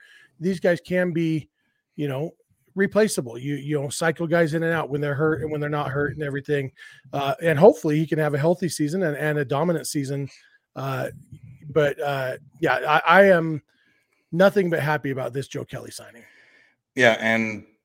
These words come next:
Speaker 2: different from the last time he signed with the Dodgers, which was a three-year deal, which, you know, was very surprising at the time. And like I said, depending how you feel about the different times, you know, did it maybe work out? I think it worked, I think it worked out, you know,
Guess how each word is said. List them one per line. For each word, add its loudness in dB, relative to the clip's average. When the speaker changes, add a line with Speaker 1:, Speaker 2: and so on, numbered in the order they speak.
Speaker 2:
different -2
from -2
the 0
last 0
time -4
he -8
signed 0
with 2
the -8
Dodgers, -4
which -8
was -8
a -8
three-year 0
deal, -4
which, -4
you -10
know, -4
was -6
very 0
surprising 2
at 0
the -6
time. -4
And -6
like -6
I -12
said, -2
depending 2
how 4
you 2
feel 0
about 2
the -14
different -6
times, -8
you -14
know, -8
did -4
it 0
maybe -4
work -6
out? -6
I -6
think -6
it -2
worked, -6
I 2
think -2
it -2
worked -8
out, -10
you -20
know, -20